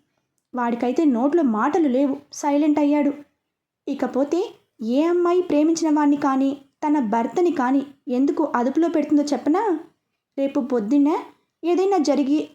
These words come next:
అప్పుల్లో కూరుకోకుండా ఉండటానికి ముందు జాగ్రత్తగా ఎక్కువ ఖర్చు పెట్టుకో అని చెప్తుంది. అందరూ కుట్టిని అద్భుతం చూసినట్టు చూస్తున్నారు. "ఆ ఐస్ క్రీమ్ మెల్ట్ అయి ఉంటుంది బావా, వేరేది తీసుకురా" అని చెప్పి బయటికి వెళ్ళిపోయింది. నేను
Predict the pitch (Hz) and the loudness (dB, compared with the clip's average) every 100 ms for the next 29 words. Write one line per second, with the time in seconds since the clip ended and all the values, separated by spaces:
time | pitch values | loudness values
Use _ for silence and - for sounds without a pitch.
0 | 254 262 - 415 415 - 285 330 330 285 | -6 -6 0 2 2 0 0 0 0 0
1 | 277 285 262 269 277 254 233 - _ _ | 0 0 0 0 -2 -2 -6 -10 _ _
2 | 254 285 285 254 233 233 247 269 415 - | -2 2 2 2 0 -2 -4 -2 -4 -6
3 | _ - 277 277 370 - 240 - 285 247 | _ -8 -6 -2 -2 0 -4 -4 -4 -2
4 | 233 330 339 311 254 285 269 233 - _ | -2 0 0 -2 -4 -2 -2 -4 -8 _
5 | _ _ _ _ _ 240 240 302 392 403 | _ _ _ _ _ -4 0 2 0 -2
6 | 233 311 294 403 - _ 240 240 240 403 | -2 2 2 0 -6 _ -4 -4 -2 -2
7 | 403 349 294 285 254 254 262 294 330 311 | 0 0 0 0 0 -2 -4 -2 0 0
8 | 294 285 - _ _ _ _ _ _ 294 | 0 -2 -8 _ _ _ _ _ _ -4
9 | 269 269 - 403 330 294 311 403 381 349 | -2 -2 0 0 2 2 2 2 2 2
10 | 311 294 285 277 285 285 - - 262 302 | 2 2 2 2 0 -4 -10 -4 0 2
11 | 370 339 302 294 320 392 - _ _ - | 2 2 0 0 -2 -2 -4 _ _ -8
12 | 311 330 320 294 320 320 330 330 339 330 | -4 -2 -2 0 0 0 0 0 0 0
13 | 339 330 320 285 269 339 | 0 2 2 2 2 0